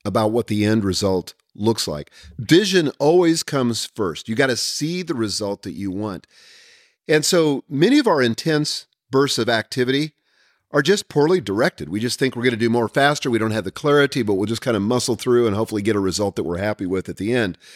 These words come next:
And I find that regardless of the approach, you still gotta get clear on what the end result's gonna be. You've gotta be specific. You've gotta connect with your passion.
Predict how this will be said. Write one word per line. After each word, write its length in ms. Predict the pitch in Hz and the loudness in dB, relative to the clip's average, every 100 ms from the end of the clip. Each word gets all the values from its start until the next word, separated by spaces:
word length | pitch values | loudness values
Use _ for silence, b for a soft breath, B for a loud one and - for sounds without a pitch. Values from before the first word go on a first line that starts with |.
| B B B B | B B B B
And 100 | 123 | 2
I 100 | 165 | 2
find 260 | 208 160 139 | 4 2 4
that 80 | 110 | 2
regardless 640 | 113 104 120 185 196 - | 2 2 2 4 2 0
of 60 | 107 | -2
the 80 | 101 | -4
approach, 540 | - 139 98 87 - - | -2 -2 0 -2 -8 -4
you 160 | 117 110 | 0 0
still 280 | - 175 | 0 2
gotta 200 | 226 165 117 | 2 2 2
get 200 | 104 - | -2 -4
clear 460 | - 196 101 107 - | -2 0 2 0 -2
on 240 | 120 107 | -2 -4
what 380 | 110 123 175 - | 0 0 0 -2
the 180 | 117 117 | 0 2
end 120 | 135 | 2
result's 320 | 110 107 120 - | 0 0 -2 -2
gonna 140 | 98 | -2
be. 80 | 85 | -2
You've 160 | 90 80 | -4 -2
gotta 240 | 113 151 | 0 0
be 140 | 139 110 | 0 -4
specific. 720 | - 180 - 165 165 160 - B B B B B | -4 -4 -2 -2 -4 -6 -12 B B B B B
You've 160 | 131 | 0
gotta 260 | 113 151 151 | 4 2 2
connect 400 | - 127 131 - | 0 0 0 0
with 140 | 117 | -4
your 140 | 110 95 | -4 -8
passion. 580 | - 101 123 - 214 | -4 -2 -2 -2 -4